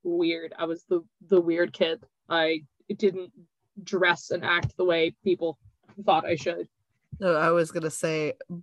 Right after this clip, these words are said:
Speaker 2: b-, b-, in my high school, everybody's favorite thing was to do was to make a big public showing of asking me out.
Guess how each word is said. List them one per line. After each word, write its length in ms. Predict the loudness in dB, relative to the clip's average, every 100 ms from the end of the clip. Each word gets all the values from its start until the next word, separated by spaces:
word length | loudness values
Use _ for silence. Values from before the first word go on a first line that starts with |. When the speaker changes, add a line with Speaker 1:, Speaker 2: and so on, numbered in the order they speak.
| _ -12
Speaker 2:
b-, 80 | -10 -10 -12
b-, 140 | -4 0
in 320 | 2 0 -4 -16 -18 -10
my 400 | -4 -2 -2 -2
high 180 | -4
school, 280 | -6 -6 -4
everybody's 720 | -4 -4 -4 -4 -4 -8 -12 -16
favorite 340 | -4 -2 -2 -4
thing 180 | -6 -6
was 240 | -10 -12
to 100 | -20 _
do 260 | -4 -2
was 320 | -4 -8 -10 -10 -8
to 320 | -6 -6 -10 _ _ -6
make 460 | -2 2 2 2
a 200 | 0 0
big 460 | 0 -2 -2 -2 -8
public 480 | -4 -2 0 -2 -4
showing 540 | -4 0 0 0 -2
of 100 | -4
asking 580 | -4 -4 -6 -8 -8 -8
me 160 | -10 -8
out. 340 | -4 -4 -4